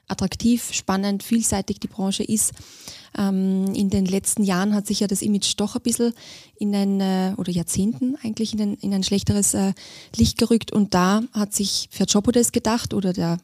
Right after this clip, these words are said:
Vorstand damals vor sechs Jahren, ähm, dass man das ändern müsse, dass es viele faire Arbeitgeber bereits gibt,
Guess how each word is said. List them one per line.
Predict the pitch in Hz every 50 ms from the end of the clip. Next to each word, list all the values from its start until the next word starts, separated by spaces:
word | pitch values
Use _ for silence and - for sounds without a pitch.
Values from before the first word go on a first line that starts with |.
| _ -
Vorstand | - - - 190 196 - - 233 226 220 - - -
damals | 190 185 185 196 196 -
vor | - - - 196 196 190 - _ _ _ _ _ _ _ -
sechs | - - - 190 - - -
Jahren, | 180 165 170 196 233 240 - - - - - - - -
ähm, | 196 190 190 185 190 185
dass | 190 185 180
man | 202 196
das | 202 -
ändern | - - 196 202 196
müsse, | 190 185 - - - 175 175 175 _ _ _
dass | - 196 - -
es | 196 180 -
viele | - - - 233 240 254 254 254 - - -
faire | - - - - 202 202 208 240 -
Arbeitgeber | - 202 214 226 226 226 - 226 - _ - - 220 220 220 240 233 _ _
bereits | - 226 214 208 208 - -
gibt, | - 254 247 - -